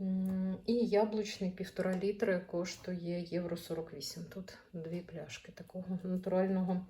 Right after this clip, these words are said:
соку яблучного і апельсинового.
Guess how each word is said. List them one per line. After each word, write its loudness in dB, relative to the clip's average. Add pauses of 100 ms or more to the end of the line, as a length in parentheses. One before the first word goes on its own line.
(640)
соку 2
яблучного 2
і 2
апельсинового. -4